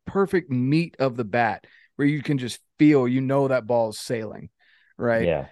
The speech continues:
Speaker 1: And that, that's, I imagine golfing is similar. When you hit that perfect drive, you just hit it right in the sweet spot of the driver, and you know that ball is just gone,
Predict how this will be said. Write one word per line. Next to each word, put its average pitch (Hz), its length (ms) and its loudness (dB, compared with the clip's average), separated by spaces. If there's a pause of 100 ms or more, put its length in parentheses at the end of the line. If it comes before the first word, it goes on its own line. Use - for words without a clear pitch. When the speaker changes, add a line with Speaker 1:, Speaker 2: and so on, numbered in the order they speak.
(120)
Speaker 1:
And 123 220 -6
that, 151 260 2
that's, 151 440 -2 (400)
I 139 120 4
imagine 147 460 0
golfing 135 540 0
is 110 120 -8
similar. 127 360 -2
When 113 120 -4
you 117 80 -2
hit 147 220 -2
that 131 180 0
perfect 151 440 0
drive, 123 520 2
you 120 80 -6
just 117 200 -12
hit 131 100 -2
it 117 60 -6
right 131 360 -4
in 180 80 -6
the 147 60 0
sweet 147 340 2
spot 131 300 2
of 117 100 -4
the 117 80 -8
driver, 113 540 -2 (280)
and 120 120 -4
you 117 80 -2
know 151 360 4
that 131 200 0
ball 127 340 4
is 117 160 -8
just 104 260 -10
gone, 104 500 -2